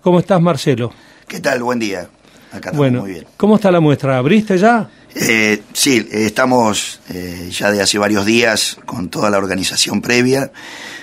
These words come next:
Speaker 2: y la muestra se va a inaugurar mañana sábado, eh, a partir de las, eh, ca-, quince horas.
Speaker 1: Bueno, ¿qué, vienen todas las, eh, me-, qué, qué animales, eh, qué razas tenés?
Speaker 2: Sí, em,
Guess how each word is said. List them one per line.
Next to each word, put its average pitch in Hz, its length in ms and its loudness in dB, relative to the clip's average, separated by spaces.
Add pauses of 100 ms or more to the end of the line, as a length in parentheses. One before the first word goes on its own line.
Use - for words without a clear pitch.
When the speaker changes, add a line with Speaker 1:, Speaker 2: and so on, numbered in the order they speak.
Speaker 2:
y 101 540 2
la 98 100 0
muestra 107 260 0
se 107 140 0
va 104 80 0
a - 20 2
inaugurar 98 720 -2
mañana 95 480 -4
sábado, 113 640 0 (100)
eh, 90 300 -8
a 87 80 -8
partir 85 320 -10
de 98 80 -4
las, 87 220 -4 (300)
eh, 85 520 -4
ca-, 92 240 -4
quince 101 380 -2
horas. - 360 -8 (120)
Speaker 1:
Bueno, 135 320 2
¿qué, 170 200 4
vienen 175 340 2
todas 185 280 4
las, 160 240 0
eh, 135 360 2
me-, 131 320 -2
qué, 127 200 -4
qué 165 140 0
animales, 165 580 0
eh, 127 600 -2
qué 165 140 0
razas 156 280 -2
tenés? 120 320 -8 (320)
Speaker 2:
Sí, 117 340 0
em, 104 640 -2